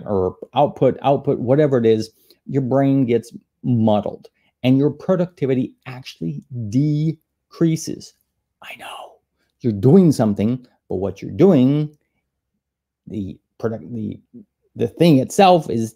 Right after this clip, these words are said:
is decreasing. It's, it, the quality of it is decreasing. You're not doing better work. You're doing poorer work. Is that a word? Worser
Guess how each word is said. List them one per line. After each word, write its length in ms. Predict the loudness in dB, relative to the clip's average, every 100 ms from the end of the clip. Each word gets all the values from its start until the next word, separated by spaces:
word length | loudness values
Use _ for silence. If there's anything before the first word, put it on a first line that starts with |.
| -6
is 180 | -6 -4
decreasing. 640 | -6 -2 0 0 -4 -12
It's, 180 | -14 -16
it, 300 | -14 -14 -10 -8
the 400 | -6 -8 -14 -20
quality 560 | -10 0 2 4 2
of 100 | -2
it 160 | -8 -12 _ -2
is 160 | 0 0
decreasing. 600 | -2 -2 -4 -4 -10 -14 _ _ _
You're 100 | -4
not 220 | -4 -2
doing 260 | 0 2 2
better 240 | 4 4
work. 300 | 4 4 2 -2
You're 120 | -2
doing 500 | 2 2 2 0 -2 _ _ _ _ -20 _ _ _ _ -4
poorer 600 | 2 4 2 0 -4 -6 _
work. 260 | -8 -8 -8
Is 80 | -14
that 100 | -10
a 40 | -8
word? 300 | -8 -10 -14 _ _ 0
Worser 580 | 2 2 0 0 -2